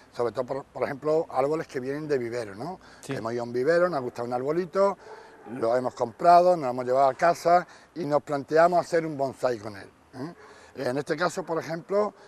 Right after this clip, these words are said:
Speaker 1: yo he traído aquí, eh, un junípero, ¿eh?
Speaker 2: Ujú.
Speaker 1: Este que, que estamos mostrando aquí delante. Este junípero rastrero, por ejemplo,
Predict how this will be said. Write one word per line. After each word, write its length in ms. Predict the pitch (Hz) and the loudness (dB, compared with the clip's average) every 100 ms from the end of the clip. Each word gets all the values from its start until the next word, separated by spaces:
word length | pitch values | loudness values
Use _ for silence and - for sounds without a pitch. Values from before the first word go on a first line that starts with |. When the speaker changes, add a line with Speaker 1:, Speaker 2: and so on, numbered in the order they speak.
| - | -14
Speaker 1:
yo 260 | 139 135 147 | 0 8 8
he 20 | |
traído 300 | 151 151 151 | 8 2 2
aquí, 440 | - 151 147 135 120 - - - | -2 -6 -4 -4 -8 -18 -20 -12
eh, 320 | 135 123 123 - - | 0 4 4 0 -8
un 260 | 147 135 | -6 -6
junípero, 640 | 135 151 196 151 165 214 - _ | -8 -8 -6 -4 -4 -4 -10 _
¿eh? 120 | 120 139 | -8 -6
Speaker 2:
Ujú. 240 | 120 147 | -6 -8
Speaker 1:
Este 200 | - 113 | -10 -4
que, 300 | 120 120 113 | 0 0 -2
que 140 | - 113 | -6 -6
estamos 240 | - 117 | -4 -6
mostrando 380 | 117 - 123 117 | -6 -8 -10 -10
aquí 200 | - 185 | -8 -6
delante. 640 | 170 147 170 185 185 202 214 - - - - | -4 -4 -4 -4 -6 -8 -10 -18 -20 -20 -8
Este 320 | - 151 156 | -4 -2 2
junípero 440 | 147 151 156 160 151 | 0 0 -2 2 2
rastrero, 480 | 147 - 170 175 196 | 0 -2 0 0 0
por 140 | 139 | -4
ejemplo, 480 | 131 127 170 190 | -6 -4 -2 -2